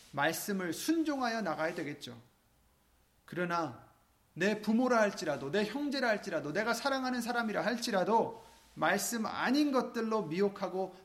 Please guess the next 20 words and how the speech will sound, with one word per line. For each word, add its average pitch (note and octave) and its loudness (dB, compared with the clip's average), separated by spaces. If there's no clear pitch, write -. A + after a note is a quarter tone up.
다른 A#3 4
신들을 B3 0
섬기게 A#3+ -2
한다면, G3 -2
예수님이 C4 0
아닌 B3 0
다른 C4+ 2
것들을 B3 0
섬기게 A#3 0
한다면 F3+ -2
긍휼히 G3+ 0
애석히도 G#3 -2
보지 E3 -4
말고 D#3 -4
쳐 A#3+ -6
죽이라고 G#3 -2
말씀하셨어요. F3 -6
신명기 G3+ -4
십삼 F#3+ -8
장에. B2+ -10